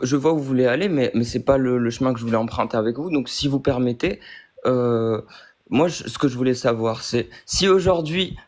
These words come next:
on peut ne pas vouloir se comparer aux, euh, aux êtres humains d'il y a trois cents ans parce qu'aujourd'hui, la médecine, par exemple, d'aujourd'hui n'est pas la médecine d'avant,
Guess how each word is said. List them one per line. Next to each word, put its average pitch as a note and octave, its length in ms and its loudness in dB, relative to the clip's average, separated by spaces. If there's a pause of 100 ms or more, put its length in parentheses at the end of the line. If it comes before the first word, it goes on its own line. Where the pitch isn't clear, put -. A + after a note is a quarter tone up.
on B2+ 100 0
peut D3 440 0 (120)
ne B2+ 140 4
pas E3+ 300 2
vouloir D3+ 360 2
se - 120 -10
comparer C#3+ 600 2
aux, A#2 420 0 (380)
euh, A#2 300 2
aux A2 100 2
êtres B2+ 360 0
humains D3+ 240 2
d'il A#2+ 180 -2
y B2 60 4
a A#2+ 60 4
trois C3+ 240 2
cents C3+ 320 -2
ans C#3+ 120 0
parce - 420 -4
qu'aujourd'hui, C#3 560 2
la C3+ 120 4
médecine, C3 460 0
par A#2+ 120 2
exemple, A#2+ 400 0
d'aujourd'hui A#2+ 460 0
n'est A#2 80 2
pas B2+ 180 4
la B2 120 4
médecine B2 400 -2
d'avant, A#2+ 320 2